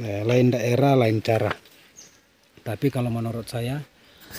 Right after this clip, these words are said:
jika ada yang li-, lebih simpel dari saya mengerjakan baik kolka maupun, eh,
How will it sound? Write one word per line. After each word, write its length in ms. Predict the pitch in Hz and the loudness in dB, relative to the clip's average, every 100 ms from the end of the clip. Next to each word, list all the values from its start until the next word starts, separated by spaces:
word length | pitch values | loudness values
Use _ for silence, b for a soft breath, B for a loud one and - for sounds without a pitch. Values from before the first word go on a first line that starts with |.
| - | -12
jika 320 | 107 117 139 | -8 -6 -4
ada 160 | 147 147 | 0 0
yang 80 | 135 | 0
li-, 240 | 143 131 | 0 0
lebih 400 | 143 135 127 131 | -2 -4 -2 0
simpel 320 | 156 151 147 | 2 2 0
dari 220 | 131 123 127 | -2 -2 -4
saya 300 | 147 139 127 | -4 -2 -2
mengerjakan 800 | 127 117 113 131 123 127 123 117 | -2 -2 -4 -4 -4 -4 -2 -4
baik 220 | 117 117 | -6 -6
kolka 340 | 127 123 113 | -4 -6 -4
maupun, 720 | 127 123 117 - 131 139 143 131 _ 113 | -4 -4 -6 -8 -8 -6 -6 -10 _ -12
eh, 420 | 113 110 107 104 | -10 -8 -10 -12